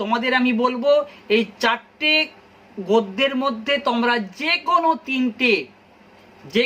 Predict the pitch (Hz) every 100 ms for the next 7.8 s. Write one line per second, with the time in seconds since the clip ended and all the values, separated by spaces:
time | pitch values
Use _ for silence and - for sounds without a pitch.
0 | 254 269 269 - 254 247 233 269 269 214
1 | 214 208 202 247 269 - 294 208 - -
2 | 226 254 262 254 247 240 - 233 226 226
3 | 226 220 - 220 190 220 214 214 226 254
4 | 302 320 - - - 202 202 185 190 170
5 | 156 160 151 139 127 - - - - -
6 | - - - 196 196 240 226 220 214 -
7 | 214 277 294 - - 156 190